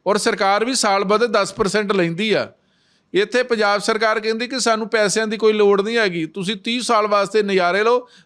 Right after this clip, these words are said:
ਤੇ ਤਿੰਨ ਸਾਲ ਬਾਅਦ ਤੁਸੀਂ ਪੰਦਰਾਂ ਫੀਸਦੀ ਵਧਾ ਦ-, ਵਧਾ ਦਾਂਗੇ ਤੁਹਾਡਾ। ਮਤਲਬ ਸਾਲ ਦਾ ਕਿੰਨਾ ਹੋ ਗਿਆ?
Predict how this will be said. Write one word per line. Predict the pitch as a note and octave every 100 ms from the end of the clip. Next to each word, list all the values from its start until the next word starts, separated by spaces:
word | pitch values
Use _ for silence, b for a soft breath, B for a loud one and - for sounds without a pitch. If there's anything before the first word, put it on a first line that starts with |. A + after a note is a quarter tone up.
| -
ਤੇ |
ਤਿੰਨ | G#3+ G#3+ G#3+
ਸਾਲ | A3 A3 A3
ਬਾਅਦ | G#3+ G#3+ A3+
ਤੁਸੀਂ | A3 G3 B3 D#4+ - b b _ _
ਪੰਦਰਾਂ | G3+ G3+ A3 G#3+
ਫੀਸਦੀ | G3+ F#3+ F3 G3+
ਵਧਾ | G3 F#3 D3
ਦ-, | C3+
ਵਧਾ | - D#3+ F#3+ E3+
ਦਾਂਗੇ | D3+ D#3+ E3
ਤੁਹਾਡਾ। | D#3 C3 A#2+ - b b
ਮਤਲਬ | E3 G3 A#3+ B3+
ਸਾਲ | A#3 G3 F3 F3+
ਦਾ | G3 A3
ਕਿੰਨਾ | A3 A3
ਹੋ | A#3 G#3
ਗਿਆ? | F3+ A3